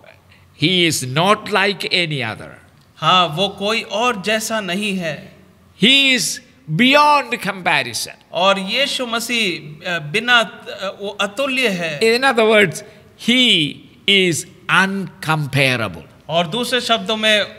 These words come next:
Speaker 2: यीशु मसीह को किसी के साथ भी या किसी के बाद भी का तुलना नहीं किया जा सकता
Speaker 1: No
Speaker 2: है।
Speaker 1: one like him।
Speaker 2: कोई यीशु के समान नहीं।
Speaker 1: No one over or above him।
Speaker 2: कोई यीशु से ऊपर नहीं।
Speaker 1: No one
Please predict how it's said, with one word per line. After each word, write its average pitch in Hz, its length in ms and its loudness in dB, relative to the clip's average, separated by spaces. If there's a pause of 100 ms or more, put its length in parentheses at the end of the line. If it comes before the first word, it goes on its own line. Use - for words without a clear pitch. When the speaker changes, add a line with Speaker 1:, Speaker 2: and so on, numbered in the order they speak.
Speaker 2:
यीशु 233 360 0
मसीह 220 280 -6
को 220 140 -4
किसी 226 320 -6
के 233 160 -6
साथ 226 320 0
भी 208 320 -4
या 202 60 2
किसी 208 340 -6
के 208 180 -2
बाद 185 320 -2
भी 180 300 -2
का 170 560 0
तुलना 190 440 -4
नहीं 185 300 -4
किया 175 280 -4
जा 156 180 -2
सकता 156 240 0
Speaker 1:
No 202 60 6
Speaker 2:
है। 220 160 6
Speaker 1:
one 131 500 0
like 143 380 0
him। 233 160 0 (640)
Speaker 2:
कोई 202 200 4
यीशु 196 360 0
के 196 160 -6
समान 160 420 0
नहीं। 196 340 -4
Speaker 1:
No 208 420 6
one 180 320 2 (360)
over 185 520 4 (140)
or 131 220 2 (120)
above 151 580 2
him। 233 160 0
Speaker 2:
कोई 214 200 2
यीशु 208 400 0
से 190 200 -4
ऊपर 180 440 -2
नहीं। 220 280 -4 (540)
Speaker 1:
No 214 400 6
one 165 120 0